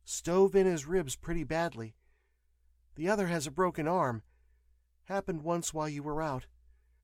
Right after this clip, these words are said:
They wouldn't let me say anything for fear of worrying you. The girl did not answer then, and a hushed expectancy fell over the ship. Somewhere aft, a small motor was running.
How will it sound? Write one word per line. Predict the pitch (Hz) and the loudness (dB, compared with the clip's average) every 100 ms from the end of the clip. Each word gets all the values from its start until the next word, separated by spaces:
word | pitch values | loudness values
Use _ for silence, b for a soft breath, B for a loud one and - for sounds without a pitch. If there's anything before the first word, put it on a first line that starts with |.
| _ _ _ - | _ _ _ -6
They | 208 202 | -4 -4
wouldn't | 196 262 233 220 | -4 -2 -2 -2
let | 202 202 | -4 -4
me | 196 | -6
say | 175 - 240 | -4 -2 -2
anything | 214 160 - 156 | -2 -2 -4 -8
for | 151 165 | -8 -10
fear | - 202 185 | -6 -2 -2
of | 165 147 | -2 -2
worrying | 208 180 139 127 | 0 0 0 -2
you. | 127 123 - _ _ _ _ _ _ _ _ _ _ _ _ _ - _ _ - | -2 -6 -12 _ _ _ _ _ _ _ _ _ _ _ _ _ -20 _ _ -10
The | |
girl | 120 180 185 170 | 0 4 4 4
did | 139 127 | 2 2
not | 139 139 | 2 4
answer | 147 156 113 | 2 2 -2
then, | 76 71 117 120 | -6 -12 -14 -16
and | 127 | -16
a | 127 | -16
hushed | - 120 - - | -6 -6 -4 -10
expectancy | - - - 143 - 80 - 64 | -12 -8 -4 -4 -4 -12 -14 -16
fell | - 98 98 | -12 -8 -8
over | 98 82 | -10 -12
the | 73 | -12
ship. | - 113 - - - - - _ _ _ _ _ _ _ | -8 -8 -10 -14 -16 -18 -20 _ _ _ _ _ _ _
Somewhere | - 196 190 175 139 | -10 -4 0 0 0
aft, | 139 110 67 - | -2 -2 -4 -14
a | 67 | -12
small | - - 120 120 | -10 -4 -2 0
motor | 101 104 135 98 | -2 0 0 -2
was | 78 73 85 | -10 -14 -12
running. | 82 64 | -12 -14